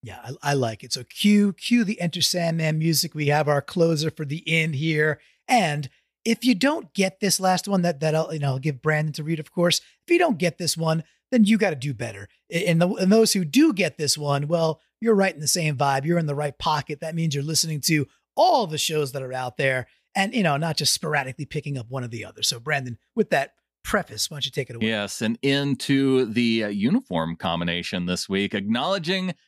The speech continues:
Speaker 2: nineteen ninety-four Boston Hawk with the blue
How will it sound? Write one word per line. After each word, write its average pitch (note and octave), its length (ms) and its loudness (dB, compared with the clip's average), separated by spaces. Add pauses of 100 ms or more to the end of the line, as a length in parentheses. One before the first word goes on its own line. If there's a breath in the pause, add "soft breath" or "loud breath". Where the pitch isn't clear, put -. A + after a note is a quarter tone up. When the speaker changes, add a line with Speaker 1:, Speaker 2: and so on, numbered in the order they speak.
Speaker 2:
nineteen F#3 480 -2
ninety-four D#3 680 -2
Boston C#3 500 -4
Hawk A#2 340 -4 (100)
with G2 280 -8
the F#2 80 -10
blue A#2 440 -2